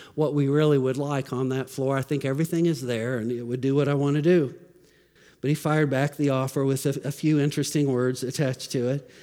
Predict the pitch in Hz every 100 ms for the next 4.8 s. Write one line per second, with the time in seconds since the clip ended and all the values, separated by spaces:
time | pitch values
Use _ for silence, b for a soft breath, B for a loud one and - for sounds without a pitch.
0 | B B 143 143 147 - 143 139 135 151
1 | 151 147 180 208 - 139 104 98 _ _
2 | - 123 113 107 127 - - - - 139
3 | 123 120 120 254 277 - - _ _ -
4 | 113 123 208 - - 160 143